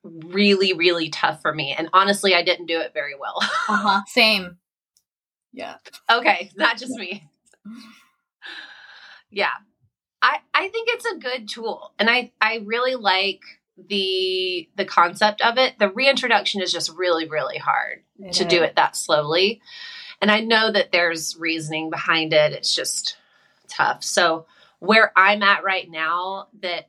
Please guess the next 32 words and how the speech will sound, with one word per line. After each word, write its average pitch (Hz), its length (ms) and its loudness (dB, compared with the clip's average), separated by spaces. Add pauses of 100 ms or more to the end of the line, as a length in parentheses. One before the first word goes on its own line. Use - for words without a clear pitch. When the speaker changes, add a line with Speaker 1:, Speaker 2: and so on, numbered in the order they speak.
Speaker 1:
I 165 300 -2
feel 175 180 -6
really 160 260 -8
good 151 220 -2
with 196 260 0 (120)
is 165 300 -4 (160)
generally 277 480 4
paleo. 202 720 2 (400)
Speaker 2:
Mm-hmm. 240 80 -2
Speaker 1:
Paleo, 247 640 2 (200)
I 208 120 4
always 220 220 -2
come 208 240 -8
back 180 240 0
to 226 160 -2
it, 233 300 0
and 180 140 0
I 185 60 2
always 185 400 0
feel 180 320 -4
the 175 80 -8
best. 156 500 -2
It, 202 180 0 (300)
it 170 220 0
feels 202 260 4
less 190 280 4
restrictive 190 560 0
and 180 120 -6
something 175 400 -2
I 170 140 2
can 175 240 -8
do 165 540 0